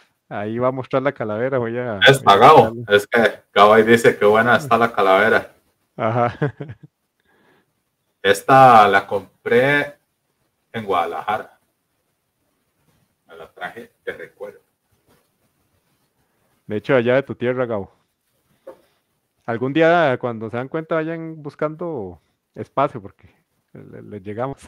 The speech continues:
Speaker 1: <laughs> Yo llevarme maletas de mangas. <laughs> Aprovechando los costos de allá, está buenísimo. Y no, chicos, ya saben, este,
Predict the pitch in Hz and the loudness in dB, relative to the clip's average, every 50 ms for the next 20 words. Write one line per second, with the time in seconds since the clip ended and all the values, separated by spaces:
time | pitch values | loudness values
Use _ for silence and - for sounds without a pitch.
0 | - - 165 - - - - _ - - 143 _ _ - 135 - _ _ _ _ | -6 -6 -6 -6 -6 -10 -10 _ -6 -10 -10 _ _ -14 -14 -14 _ _ _ _
1 | _ _ _ _ _ _ _ _ _ _ _ _ _ - - - - 170 - - | _ _ _ _ _ _ _ _ _ _ _ _ _ -20 -20 -20 -20 -20 -12 -6
2 | - 123 123 127 139 139 135 147 151 147 135 123 120 127 127 - 147 143 147 127 | -4 -2 0 2 2 2 0 0 -4 -4 -4 -4 -4 -4 -4 -4 -6 -6 -6 -4
3 | 127 131 139 147 139 - _ - - _ _ _ - 247 - _ _ - 175 - | -4 -6 -6 -8 -12 -16 _ -20 -20 _ _ _ -6 -6 -6 _ _ -10 -10 -10
4 | _ _ _ _ _ _ _ _ _ _ - - - - - _ - 127 120 - | _ _ _ _ _ _ _ _ _ _ -18 -14 -12 -12 -10 _ -6 -6 -6 -4
5 | 131 120 113 - 123 120 123 139 139 131 - - 135 127 127 127 - 123 117 110 | -6 -6 -6 -4 -8 -8 -8 -6 -8 -8 -8 -6 -6 -6 -6 -8 -14 -12 -10 -10
6 | 107 104 117 117 _ _ - 107 104 107 107 104 104 104 _ - - _ _ _ | -10 -10 -12 -16 _ _ -14 -12 -12 -12 -14 -16 -20 -20 _ -20 -20 _ _ _
7 | _ _ _ _ _ _ _ _ _ _ _ _ - - - 131 127 151 180 - | _ _ _ _ _ _ _ _ _ _ _ _ -20 -12 -6 -4 -2 -2 -2 -2
8 | 226 - - 147 123 139 143 - 175 175 185 190 185 175 165 139 123 - _ _ | -4 -4 -2 -2 -2 -2 0 0 0 0 0 0 -4 -6 -6 -8 -8 -8 _ _
9 | _ _ - 117 113 113 113 110 110 110 | _ _ -10 -8 -6 -6 -6 -6 -8 -8